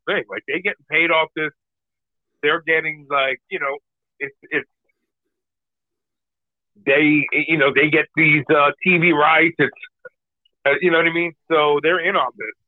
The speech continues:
and, and they don't want it to not be a thing. So, you know, I, I, I've heard, uh, the Michael Kay show, they were talking about, well, what if, what about if you, you know, 'cause, uh, Diaz is making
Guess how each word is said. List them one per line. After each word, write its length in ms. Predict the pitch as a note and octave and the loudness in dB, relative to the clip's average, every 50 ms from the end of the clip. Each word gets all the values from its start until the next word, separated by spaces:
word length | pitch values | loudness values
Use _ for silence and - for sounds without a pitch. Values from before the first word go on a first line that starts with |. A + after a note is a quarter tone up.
| _ - C#3+ | _ -6 -4
and, 160 | D3+ C#3+ C3+ B2+ | -2 -2 -2 -2
and 200 | C3+ C3 B2+ B2+ | -4 -6 -4 -2
they 160 | C#3 D3+ E3 | 0 0 2
don't 240 | E3+ E3 E3+ E3+ - _ _ _ _ _ _ _ _ _ _ _ _ _ - | 0 0 -2 -4 -8 _ _ _ _ _ _ _ _ _ _ _ _ _ -10
want 300 | B2+ C3+ D3+ F3+ F#3+ E3 | -4 -2 0 0 0 0
it 80 | C#3 - - | -2 -6 -8
to 60 | C3 | -8
not 160 | B2 A#2+ A#2 - A2+ | -6 -6 -6 -6 -6
be 140 | B2 A#2 A2 | -4 -4 -4
a 60 | G#2 - | -4 -4
thing. 260 | - A#2 G#2+ G2+ F#2+ F#2+ _ _ _ _ | -6 -4 -4 -6 -6 -10 _ _ _ _
So, 360 | B2+ B2 A#2+ B2 B2 A#2+ A#2 A#2 _ _ _ _ _ _ _ _ _ _ _ _ _ _ _ _ _ _ _ _ _ _ | -4 -2 0 0 0 -2 -4 -6 _ _ _ _ _ _ _ _ _ _ _ _ _ _ _ _ _ _ _ _ _ _
you 120 | D#3+ D3+ C3+ | -8 -4 -2
know, 120 | B2 A#2+ | 0 0
I, 360 | B2+ C3 C3 F2+ B2+ C#3+ D#3 D#3+ - | 0 0 0 2 2 0 0 0 0
I, 80 | C#3+ D3+ | -2 -2
I've 120 | D3 C#3+ C#3 | -4 -4 -2
heard, 260 | F#3 F#3+ F#3+ F#3 F3+ | 0 0 2 2 2
uh, 220 | F3 E3+ E3 D#3+ D3+ | 2 2 0 0 -2
the 60 | D3+ D3+ | -4 -4
Michael 260 | D#3+ E3+ E3+ F3 E3 - - | -4 -4 -2 -4 -6 -6 -4
Kay 180 | - F3 F#3 F3+ - | -4 -4 -4 -4 -4
show, 120 | F#3 E3+ D#3+ | -4 -4 -4
they 80 | D#3+ | -4
were 160 | D#3+ D#3 D#3 - | -6 -6 -8 -4
talking 340 | D#3+ D#3+ D#3+ D#3+ - D#3+ D3+ | -2 0 0 0 -2 -4 -6
about, 360 | C#3+ - D3 D3 D3 C#3+ C#3 | -4 -2 0 0 0 0 -2
well, 320 | C#3 C#3+ C#3+ C#3+ C#3 C#3 - _ _ _ _ _ _ _ _ _ _ _ _ _ _ _ _ _ | -2 0 0 0 0 -2 -6 _ _ _ _ _ _ _ _ _ _ _ _ _ _ _ _ _
what 340 | B2+ C3 C3 D3 D#3+ D#3+ E3+ | -20 -10 -4 -2 0 2 2
if, 100 | E3 D3+ - - | 0 0 -4 -6
what 160 | D3+ D#3 D#3+ | -4 -4 -2
about 260 | D#3 D#3+ D#3+ D#3+ D3+ | 0 0 0 0 0
if 120 | D#3 D3+ - _ _ | -2 -4 -6 _ _
you, 440 | C#3+ D3 D3+ D3+ D3 C#3+ C#3+ C#3+ C3 - _ _ _ _ _ _ _ _ _ _ _ _ _ _ _ _ _ _ _ _ _ | -14 -12 -10 -8 -8 -10 -12 -14 -18 -20 _ _ _ _ _ _ _ _ _ _ _ _ _ _ _ _ _ _ _ _ _
you 80 | - G3+ | -4 -2
know, 80 | F3+ | -2
'cause, 160 | F3 F3+ F3 D#3+ F#3 F3+ F3+ F3 - | -2 -4 -6 -4 -2 -2 -2 -2 -2
uh, 80 | E3 E3 - - E3 D#3 _ | -4 -4 -4 -6 -12 -18 _
Diaz 300 | F3 G3 G3+ G3+ G3+ G3 E3 | -6 -4 -2 0 0 -2 -4
is 100 | E3+ E3 D#3+ D#3 - - - | -8 -14 -18 -20 -20 -14 -6
making 280 | F3 F3+ F3+ - E3+ | -4 -4 -4 -4 -8